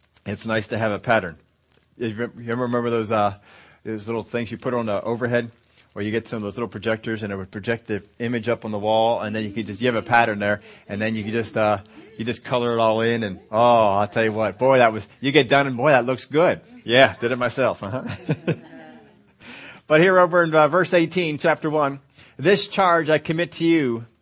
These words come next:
son Timothy." The word here for charge is a Greek word that means a mandate, a charge, or a command. A mandate,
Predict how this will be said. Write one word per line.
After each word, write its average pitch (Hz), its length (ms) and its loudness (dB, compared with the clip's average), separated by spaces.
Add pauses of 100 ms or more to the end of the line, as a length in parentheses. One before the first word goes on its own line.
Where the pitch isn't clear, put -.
(120)
son 139 340 -2
Timothy." 120 480 -4 (720)
The 160 80 -4
word 214 180 2
here 190 120 4
for 156 120 -2
charge 151 640 0 (520)
is 135 140 -4
a 139 60 -2
Greek 175 260 -2
word 147 200 0
that 135 120 -4
means 151 460 -4
a 139 120 -2
mandate, 175 680 -2 (160)
a 131 160 0
charge, 156 720 -4
or 143 220 -4
a 139 120 0
command. 127 600 -8 (680)
A 127 200 2
mandate, 143 840 0